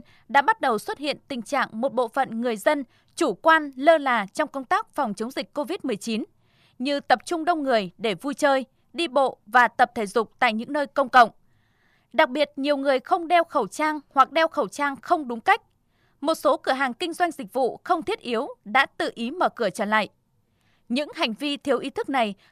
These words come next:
có thể là nguy cơ lây lan dịch bệnh trong cộng đồng. Vì vậy, cần phải được kịp thời chấn chỉnh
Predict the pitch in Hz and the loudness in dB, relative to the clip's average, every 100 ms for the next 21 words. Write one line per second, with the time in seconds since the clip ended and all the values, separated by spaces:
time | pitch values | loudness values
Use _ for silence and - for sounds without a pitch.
0 | - 320 359 285 214 220 214 294 359 - | 2 2 2 -2 0 0 0 -4 -6 2
1 | 330 311 - 302 339 320 320 254 180 226 | 2 2 0 0 0 0 -2 -4 0 0
2 | - - 302 269 - 220 226 220 202 _ | -2 -4 -2 -2 -2 2 6 6 4 _
3 | _ _ _ _ _ 240 330 302 277 - | _ _ _ _ _ -4 0 4 2 0
4 | 294 269 233 277 254 - 262 254 240 214 | -2 -2 -2 -2 -4 -6 -10 -4 -4 -2
5 | 269 302 - 226 | -4 -4 -4 -6